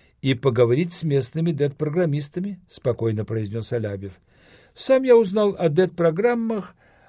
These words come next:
от сына. Он в свое время тоже занимался компьютерным программированием.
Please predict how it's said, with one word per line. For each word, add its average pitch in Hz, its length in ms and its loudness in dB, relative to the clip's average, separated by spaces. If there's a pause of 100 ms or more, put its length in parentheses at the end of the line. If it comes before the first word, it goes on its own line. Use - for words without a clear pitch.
(340)
от 196 160 -4
сына. 90 480 -4 (340)
Он 208 180 -2
в - 60 -12
свое 202 220 4
время 196 280 0
тоже 123 280 0
занимался 107 560 -4
компьютерным 110 760 -4
программированием. 101 840 -6